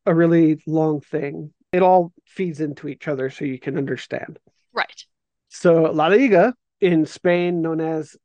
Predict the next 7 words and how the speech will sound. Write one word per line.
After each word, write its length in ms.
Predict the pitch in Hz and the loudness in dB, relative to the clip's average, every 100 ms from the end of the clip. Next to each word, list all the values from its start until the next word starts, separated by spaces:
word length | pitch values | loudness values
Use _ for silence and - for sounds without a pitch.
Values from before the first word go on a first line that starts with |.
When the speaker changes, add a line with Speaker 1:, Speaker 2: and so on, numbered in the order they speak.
| _ | _
Speaker 1:
Liga 400 | 170 202 196 190 | -2 0 0 -2
Nacional 680 | 180 175 170 160 165 165 160 | -2 -6 -6 -4 -4 -4 -6
de 160 | 147 | -10
Futbol 640 | 139 180 175 180 165 170 160 | -6 -6 -6 -4 -2 -2 -4
Profesional, 840 | 160 - 151 - 165 240 240 233 _ _ _ _ _ _ - | -12 -10 -10 -8 -4 -4 -2 -6 _ _ _ _ _ _ -10
in 140 | 170 | -4
English, 600 | 180 208 202 202 202 - | 2 4 6 4 4 -2